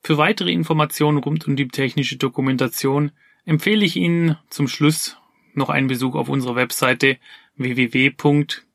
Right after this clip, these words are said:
g f t minus akademie punkt d e. Ich bedanke mich bei Ihnen für das Zuhören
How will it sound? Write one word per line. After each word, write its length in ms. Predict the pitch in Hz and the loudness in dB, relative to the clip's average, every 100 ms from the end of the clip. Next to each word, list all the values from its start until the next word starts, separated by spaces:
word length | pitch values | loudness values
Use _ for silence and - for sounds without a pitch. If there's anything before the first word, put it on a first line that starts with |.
| - | -6
g 200 | - 127 | 0 0
f 140 | 120 | 0
t 380 | - 131 135 139 - | -4 0 0 0 -6
minus 400 | - 135 131 123 | -2 0 2 -2
akademie 680 | - - 127 120 120 127 139 - | -6 -4 -2 0 2 2 0 -4
punkt 320 | - 143 127 | -4 -2 0
d 60 | 135 | -2
e. 360 | 127 120 120 120 _ _ _ _ _ _ _ _ _ _ _ _ _ _ _ _ _ _ - | -2 -4 -8 -14 _ _ _ _ _ _ _ _ _ _ _ _ _ _ _ _ _ _ -8
Ich 120 | 160 | -4
bedanke 340 | 151 156 180 | 0 0 2
mich 180 | 175 165 | 0 0
bei 120 | 160 | -2
Ihnen 180 | 165 156 | 0 0
für 120 | 147 | 0
das 200 | 139 - | -4 -2
Zuhören 680 | - 170 165 165 160 170 160 | 0 2 4 4 2 0 -4